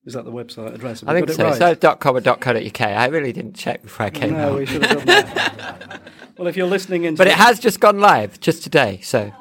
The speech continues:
Speaker 1: Cool. If you're listening into this podcast, we'll make sure that web address for Michelle's output is written into the show notes.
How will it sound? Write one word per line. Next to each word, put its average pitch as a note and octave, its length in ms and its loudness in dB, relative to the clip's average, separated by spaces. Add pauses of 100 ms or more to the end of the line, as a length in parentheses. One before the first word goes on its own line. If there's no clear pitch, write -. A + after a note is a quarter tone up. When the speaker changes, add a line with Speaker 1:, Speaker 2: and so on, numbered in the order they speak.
Speaker 1:
Cool. D3 260 -6 (120)
If E3 120 -8
you're E3+ 100 0
listening F#3 300 4
into D3+ 160 6
this C#3+ 160 2
podcast, B2 580 0
we'll B2 120 0
make B2+ 300 0
sure B2 260 0
that A#2+ 220 -2
web B2+ 260 4
address A#2 480 -2 (400)
for B2 160 -4
Michelle's A#2 480 2
output B2 580 -4
is G#2+ 140 -4
written A#2 240 -4
into A2+ 160 -2
the A#2 80 -8
show A#2 220 -2
notes. G2+ 560 -8